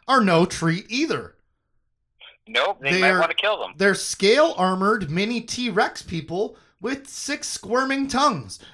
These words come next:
Speaker 1: and they hate strangers.
Speaker 2: Yep.
Speaker 1: According to Ben, their ships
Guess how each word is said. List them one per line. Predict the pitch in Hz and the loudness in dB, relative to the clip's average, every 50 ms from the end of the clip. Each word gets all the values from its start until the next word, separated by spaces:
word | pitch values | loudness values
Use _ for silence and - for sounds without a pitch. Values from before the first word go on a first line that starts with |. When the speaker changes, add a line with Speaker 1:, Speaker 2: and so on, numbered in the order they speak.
| - | -2
Speaker 1:
and | 131 165 180 208 | 0 0 4 4
they | 226 226 | 4 2
hate | 170 104 104 131 151 185 208 - - | 2 0 -2 -2 -2 -2 -2 -6 -12
strangers. | - - - 156 170 185 202 196 156 139 123 101 90 - - - _ _ _ _ _ _ _ _ _ _ _ _ _ _ _ _ _ _ _ _ _ _ _ _ _ - | -12 -6 -2 0 0 2 0 0 -2 -4 -6 -8 -10 -16 -20 -20 _ _ _ _ _ _ _ _ _ _ _ _ _ _ _ _ _ _ _ _ _ _ _ _ _ -16
Speaker 2:
Yep. | - - 117 143 175 196 - _ _ - _ _ _ _ _ _ | -10 -8 -6 -4 -6 -6 -8 _ _ -20 _ _ _ _ _ _
Speaker 1:
According | - - - 208 220 233 233 208 | -12 -4 2 4 4 4 2 0
to | - 196 | -6 -4
Ben, | 156 208 226 233 196 170 208 - - _ _ _ _ - | 0 2 2 4 2 0 -4 -10 -20 _ _ _ _ -8
their | 170 185 185 | -8 -6 -6
ships | - - - - 247 254 233 - - - - - - | -6 -8 -8 -6 -4 -4 -6 -6 -10 -16 -18 -18 -18